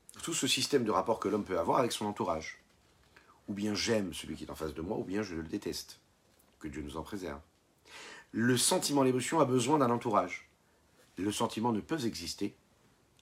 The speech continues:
sans avoir, euh, quelqu'un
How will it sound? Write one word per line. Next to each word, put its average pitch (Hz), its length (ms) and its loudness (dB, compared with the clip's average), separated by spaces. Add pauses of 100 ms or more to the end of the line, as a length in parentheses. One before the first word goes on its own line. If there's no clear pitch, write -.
sans - 380 0 (300)
avoir, 78 500 -4 (1800)
euh, 76 260 -4
quelqu'un 107 480 0